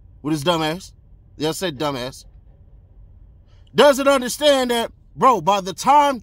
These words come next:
you reach twenty-seven, twenty-eight, that's when you start to transition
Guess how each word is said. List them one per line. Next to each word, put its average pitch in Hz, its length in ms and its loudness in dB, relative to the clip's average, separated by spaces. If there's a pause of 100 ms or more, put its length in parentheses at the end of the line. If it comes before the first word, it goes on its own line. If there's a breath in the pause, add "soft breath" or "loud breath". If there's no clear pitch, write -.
(120)
you 247 200 -4
reach 247 320 -8
twenty-seven, 254 720 -4 (560)
twenty-eight, 240 480 -2 (320 soft breath)
that's 247 240 2
when 262 120 -6
you 247 60 -8
start 233 280 -4
to 196 80 -8
transition 226 800 -4